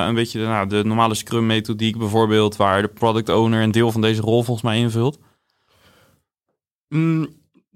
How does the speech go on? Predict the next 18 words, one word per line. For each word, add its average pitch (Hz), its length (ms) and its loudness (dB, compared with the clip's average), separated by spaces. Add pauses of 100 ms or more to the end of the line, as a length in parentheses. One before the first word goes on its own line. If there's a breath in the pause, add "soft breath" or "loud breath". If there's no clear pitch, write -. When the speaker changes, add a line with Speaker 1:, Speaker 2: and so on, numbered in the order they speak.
(320)
Speaker 2:
ik 147 200 -4
denk 165 200 2
niet 190 180 0
dat 151 180 0
er 147 80 2
heel 139 260 2
erg 123 140 -2
veel 135 180 0
mist. 120 500 -4 (280)
Eh, 135 280 0
het 127 200 -4
is 139 140 -2
meer, 147 360 2
hoe 135 180 0
ga 151 140 -2
je 139 160 2
om 131 400 0
met, 113 380 -2